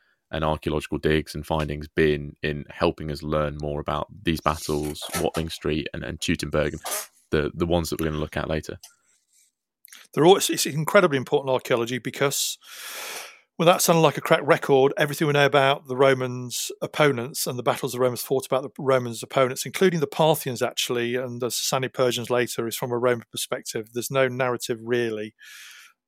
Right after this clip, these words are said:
Speaker 2: apart from inscriptions in a few cases, um, giving any, any sense of what their opponents thought. So archaeology provides you with balance,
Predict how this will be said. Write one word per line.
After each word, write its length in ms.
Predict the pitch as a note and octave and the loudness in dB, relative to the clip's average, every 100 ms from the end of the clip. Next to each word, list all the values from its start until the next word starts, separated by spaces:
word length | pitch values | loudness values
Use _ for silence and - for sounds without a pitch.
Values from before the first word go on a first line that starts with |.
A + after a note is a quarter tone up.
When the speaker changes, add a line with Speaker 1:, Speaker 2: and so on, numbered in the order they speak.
| _ | _
Speaker 2:
apart 200 | D3+ D3 | 0 0
from 160 | - B2 | -2 -4
inscriptions 580 | A#2+ - C#3+ - A#2+ | -2 0 0 -2 -6
in 140 | A#2+ A2+ | -6 -6
a 40 | |
few 240 | - C#3 A#2+ | -6 -4 -4
cases, 840 | - A#2 - A#2+ A#2 A2 - - - | -4 -4 -4 -4 -6 -4 -6 -6 -4
um, 380 | A#2+ A#2 A#2 A#2 | -2 0 -2 -6
giving 240 | B2+ A#2+ B2+ | -6 -2 -2
any, 280 | B2+ B2 - | -2 -4 -4
any 140 | C3 | -4
sense 420 | B2 - C3+ D3+ | -2 -2 -2 -4
of 100 | C3 A2+ | -8 -2
what 240 | B2+ - | -2 0
their 120 | B2+ | -2
opponents 460 | A2+ - A#2+ A#2+ - | -2 -2 -2 -2 -8
thought. 300 | A#2 A2 - - - - | -6 -6 -10 -20 -20 -20
So 200 | - C#3 | -4 2
archaeology 580 | C3+ C#3+ - C#3 C3 B2 | 4 2 2 2 2 -2
provides 460 | A2+ - A#2+ B2+ A#2+ | -6 -4 2 4 2
you 80 | A#2+ | -2
with 180 | A2+ | -4
balance, 640 | A2 A#2 A2 G#2 - - | 0 0 -2 -6 -10 -10